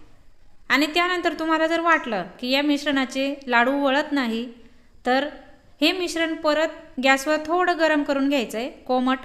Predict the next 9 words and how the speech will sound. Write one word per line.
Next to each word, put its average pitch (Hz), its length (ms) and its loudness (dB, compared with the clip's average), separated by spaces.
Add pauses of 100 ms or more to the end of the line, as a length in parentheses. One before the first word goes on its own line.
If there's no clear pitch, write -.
(640)
आणि 247 200 2
त्यानंतर 269 480 2
लाडू 233 260 0
वळून 226 300 0
घ्यायचे, 226 380 -6 (420)
अगदी 214 180 -2
पटापट 262 460 0
लाडू 226 260 2
वळतात. 214 380 -2